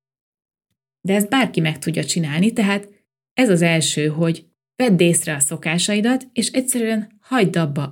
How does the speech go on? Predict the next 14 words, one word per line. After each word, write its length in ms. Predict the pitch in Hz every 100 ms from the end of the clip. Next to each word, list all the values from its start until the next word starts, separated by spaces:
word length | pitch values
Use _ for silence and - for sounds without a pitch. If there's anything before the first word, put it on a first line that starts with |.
| -
amit 200 | 143 139
már 140 | 165
nem 140 | 160 151
szeretnél 500 | - - - - -
csinálni. 640 | - 156 - - - _ _ _ _ _ _ _ _ _ _ _ _ _ _ _ _
A 120 | 175
következő 880 | - 294 202 - 180 170 165 160 - _
tanácsom 500 | - 175 156 170 170
az 120 | 156
önfejlesztést 720 | 180 180 175 151 156 - 156 -
illetően 720 | 185 196 190 240 254 277 277 -
az 120 | 190
az, 320 | 233 240 262
hogy 320 | 208 196 -